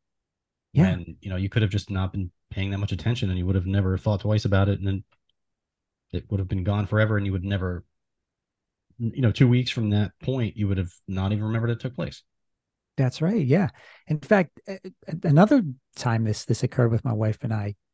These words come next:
Speaker 1: I was opening the, the front door to our house, and I thought I saw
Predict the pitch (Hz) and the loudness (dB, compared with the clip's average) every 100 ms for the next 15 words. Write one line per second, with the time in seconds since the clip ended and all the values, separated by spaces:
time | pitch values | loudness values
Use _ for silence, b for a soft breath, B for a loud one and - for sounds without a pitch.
0 | _ - 139 143 - 147 147 165 160 156 | _ 4 6 6 6 4 4 2 2 -2
1 | 143 135 123 127 113 135 151 165 170 - | 0 2 2 0 -4 -2 0 2 0 2
2 | 180 185 143 117 147 - - _ _ _ | 0 0 -2 -2 -4 -10 -20 _ _ _
3 | _ _ _ - 127 160 196 - 240 175 | _ _ _ 0 2 2 0 2 4 6
4 | 139 - _ _ _ _ - 165 196 - | 4 0 _ _ _ _ -2 0 0 2
5 | 180 117 151 | 4 4 2